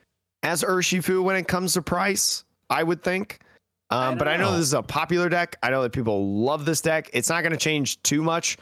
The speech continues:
Speaker 1: with rotation happening because it uses, like, the Drizzile engine and stuff like that, and, like, Melanies and things. I mean, it's gonna be harder to, without things like Viridian Forest and stuff
Speaker 2: I mean,
Speaker 1: for some of these decks, but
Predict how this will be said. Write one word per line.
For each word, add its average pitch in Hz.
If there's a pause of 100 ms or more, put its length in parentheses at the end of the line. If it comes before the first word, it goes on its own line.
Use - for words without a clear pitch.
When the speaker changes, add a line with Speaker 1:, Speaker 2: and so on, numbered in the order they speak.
(300)
Speaker 1:
with 143
rotation 147
happening 170
because 131
it 123
uses, 120
like, 117
the 120
Drizzile 135
engine 143
and 143
stuff 147
like 143
that, 143
and, 113
like, 107
Melanies 143 (540)
and 139
things. 147
I 135
mean, 139
it's 135
gonna 165
be 143
harder 139
to, 120
without 127
things 131
like 120
Viridian 117
Forest 123
and 156
stuff - (920)
Speaker 2:
I 175
mean, 208
Speaker 1:
for 156
some 160
of 160
these 160
decks, 170
but 113